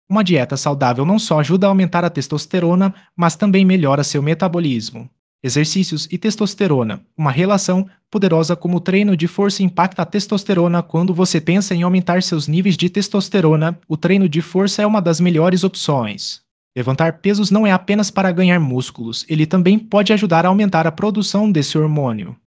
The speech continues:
Estudos mostram que homens que fazem exercícios de força regularmente podem ter níveis mais altos de testosterona.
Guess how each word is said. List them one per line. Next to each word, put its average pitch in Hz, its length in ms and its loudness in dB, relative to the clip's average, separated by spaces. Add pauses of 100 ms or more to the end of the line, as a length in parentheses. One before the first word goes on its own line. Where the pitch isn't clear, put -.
(160)
Estudos 185 400 -2
mostram 156 420 -2
que 190 140 -2
homens 190 260 0
que 190 120 -4
fazem 196 340 0
exercícios 160 580 -2
de 160 120 -2
força 170 340 -4
regularmente 180 640 0
podem 202 380 0
ter 185 160 -2
níveis 185 360 -2
mais 160 280 0
altos 156 360 0
de 151 100 -2
testosterona. 156 920 -4